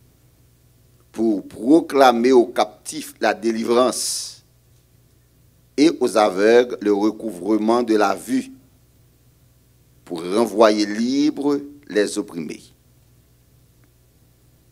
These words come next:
pour publier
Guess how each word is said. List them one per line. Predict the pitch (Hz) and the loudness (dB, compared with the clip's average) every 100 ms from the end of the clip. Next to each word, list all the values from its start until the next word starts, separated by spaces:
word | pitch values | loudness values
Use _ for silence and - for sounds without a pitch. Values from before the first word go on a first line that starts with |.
| _ _ _ _ _ _ _ _ _ _ _ | _ _ _ _ _ _ _ _ _ _ _
pour | 147 160 156 | 6 6 4
publier | - 220 165 160 143 151 156 | -4 2 2 2 4 6 6